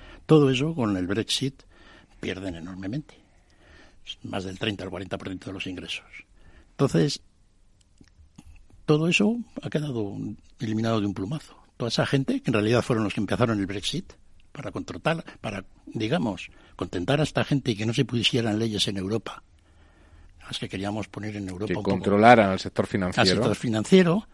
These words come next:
Speaker 1: pues así empezó el Brexit. Una especie de bromita, ¿no? Vamos a amenazar a Europa diciendo que vamos a, para esto. Cuando hace el año dos mil dieciséis, en enero, creo que fue,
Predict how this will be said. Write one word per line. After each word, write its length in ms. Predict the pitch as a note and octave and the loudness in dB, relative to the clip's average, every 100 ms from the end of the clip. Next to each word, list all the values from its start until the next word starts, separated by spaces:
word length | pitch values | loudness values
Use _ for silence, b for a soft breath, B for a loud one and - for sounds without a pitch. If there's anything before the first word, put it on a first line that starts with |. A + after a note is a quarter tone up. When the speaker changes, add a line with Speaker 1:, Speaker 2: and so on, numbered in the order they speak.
| b b b b | b b b b
Speaker 1:
pues 120 | C#3+ | 2
así 160 | A#2 A#3+ | 4 4
empezó 200 | F#3 A#2+ | 6 4
el 60 | |
Brexit. 440 | A2 A2+ - G2 G2 - - - | 2 0 -4 -10 -12 -20 -10 -4
Una 100 | C3 | -2
especie 340 | - - C3+ | 0 2 4
de 60 | B2+ | 4
bromita, 720 | C#3 E3 G#3 - A3+ B3 b b b | 6 6 6 4 2 2 b b b
¿no? 220 | - - | -2 0
Vamos 240 | F3 A#2 B2 | 2 2 4
a 40 | |
amenazar 420 | A#2+ B2+ A#2 D3 | 4 4 6 6
a 40 | C3+ | 4
Europa 480 | C#3 D#3+ D3+ D3+ D#3 | 4 2 2 0 0
diciendo 500 | A2+ - B2 C#3 C#3 | -6 -6 -2 0 2
que 80 | C3 | 0
vamos 380 | A2+ B2 A#2 | 0 -2 0
a, 320 | B2 A#2 A2+ - - - _ _ | 0 0 -4 -10 -20 -20 _ _
para 220 | - G2+ A#2 | -6 -4 -4
esto. 280 | - - - b b b | -6 -10 -20 b b b
Cuando 320 | - A2 G2 A2+ | -4 -2 0 -2
hace 480 | - F#3+ F3+ G2+ | 0 -2 -2 -6
el 200 | F#2 F#2 | -8 -8
año 200 | A2 D#3 - F#2+ A2+ C3 D3+ - | -6 -6 -8 -10 -12 -12 -14 -18
dos 200 | - C3 | -12 -8
mil 160 | A2 | -6
dieciséis, 500 | G2 E2+ F2+ F3+ - | -6 -6 -4 -4 -4
en 120 | F2 | -8
enero, 320 | F#2 D3+ G#3 - _ - | -4 -4 -4 -8 _ -14
creo 180 | A2+ | -12
que 100 | G2+ | -10
fue, 180 | F#2 F#3+ | -8 -10